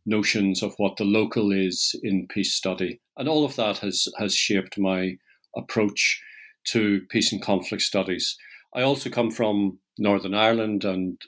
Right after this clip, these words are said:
uh, grew up in the midst of a very low level but very bitter civil war. And I think that that has shaped a lot of my thinking in relation to the role of states and groups in, in relation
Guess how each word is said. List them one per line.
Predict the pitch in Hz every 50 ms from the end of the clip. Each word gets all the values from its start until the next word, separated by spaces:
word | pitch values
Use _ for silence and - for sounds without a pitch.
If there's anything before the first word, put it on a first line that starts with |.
| - 107
uh, | 104 98 92 92 90 90 90 -
grew | - 110 101 101 98
up | 95 90 -
in | 110 95
the | 95 92
midst | 92 98 95 - - -
of | - 98 - 98
a | 95 90 85 - - - _ _ _ _ _ _ _ _ _ -
very | 120 113 110 110
low | 104 104 107 104 107 104 101 98 95 - - -
level | 98 101 101 101 104 101 123 123 113 101 92 90 -
but | 101 95 90 - - - - _ _ _ _ -
very | 107 98 98 92
bitter | - - - 117 104 - - 117 101 92 82 - _ _ _ _ _ _ _
civil | - - - 117 - 104 95 92
war. | 92 101 95 90 90 90 87 82 - _ -
And | 98 98 101
I | 98
think | 98 - 113 98 -
that | 107 98 -
that | 104 95 95 95 -
has | - 98 - -
shaped | - - - 110 98 92 - - -
a | 98
lot | 98 95 92 92
of | 98 - -
my | 95 95 95 92 90 90 90 - _ - - _ _ _ - -
thinking | - 135 123 117 - 117 104 95 92 87 90
in | - - 104 98 98 95 92
relation | 95 95 92 92 92 92 - - 98 92 90 87
to | - - 104 95 92 95 95 92 90 - - - _ _ _ _ _
the | - 107
role | 98 110 104 104 101 95
of | 92 -
states | - - - 107 98 92 - - - - - -
and | - 98 95 95 95
groups | 87 95 92 90 - - - - -
in, | 101 95 95 90 90 87 -
in | 101 98 92 92
relation | 92 90 92 92 87 - - 98 90 85